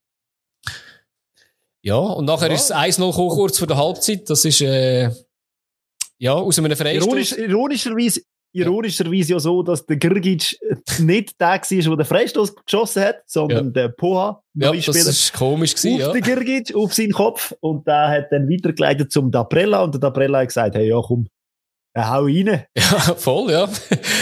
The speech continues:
Speaker 1: Ja, abgefälscht halt blöd, abgefälscht, der wäre ja wirklich nebendurch.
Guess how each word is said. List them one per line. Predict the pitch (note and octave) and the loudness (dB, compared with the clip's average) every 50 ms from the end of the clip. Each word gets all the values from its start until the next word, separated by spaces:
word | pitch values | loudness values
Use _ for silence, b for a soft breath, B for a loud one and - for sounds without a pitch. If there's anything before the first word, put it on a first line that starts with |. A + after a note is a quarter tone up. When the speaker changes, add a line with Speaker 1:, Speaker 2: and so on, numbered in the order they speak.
| F#3+ C#3+ | -2 -2
Speaker 1:
Ja, | - B2 C#3+ D3 | 0 0 2 2
abgefälscht | D#3 D#3 - - - D#3+ D#3 D#3+ D3 - D3 | 0 -2 -2 -2 0 0 0 0 0 0 0
halt | C#3 C#3+ D#3 D#3 C#3 C#3 - - | 0 0 0 -2 -4 -4 -4 -4
blöd, | - C3+ C3 C3+ D3 D3+ D3 | -2 0 2 2 2 2 0
abgefälscht, | C#3+ C#3 C3+ - - C3+ C3 B2+ C3+ A#2+ - | 0 -2 -2 -2 -2 0 2 2 2 0 0
der | B2+ A#2+ | 0 2
wäre | A#2+ A#2+ A#2+ B2 | 2 2 2 2
ja | A#2+ | 2
wirklich | A#2+ B2+ B2 - - | 0 0 -2 -2 0
nebendurch. | B2 A2+ A2+ A2+ A#2+ - A#2+ A#2+ A#2 A#2+ A#2+ A#2+ A#2 - - - | 0 0 2 0 0 0 0 2 2 2 2 0 -2 -4 -10 -20